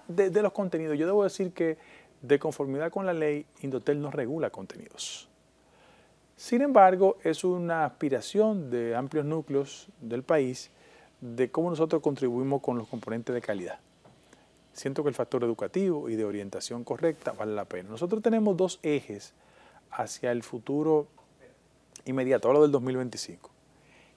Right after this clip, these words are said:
El primero sí tiene un tema de bastante impacto en todo lo que conce-,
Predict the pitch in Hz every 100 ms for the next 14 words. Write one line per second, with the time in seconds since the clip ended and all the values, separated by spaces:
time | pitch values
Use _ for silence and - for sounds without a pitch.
0 | _ - 233 277 285 240 156 131 135 -
1 | _ _ _ - - 208 208 - 190 190
2 | 185 185 - - 170 170 143 165 160 151
3 | 147 139 120 - 156 156 151 131 135 131
4 | 127 117 127 135 131 139 127 117 - 117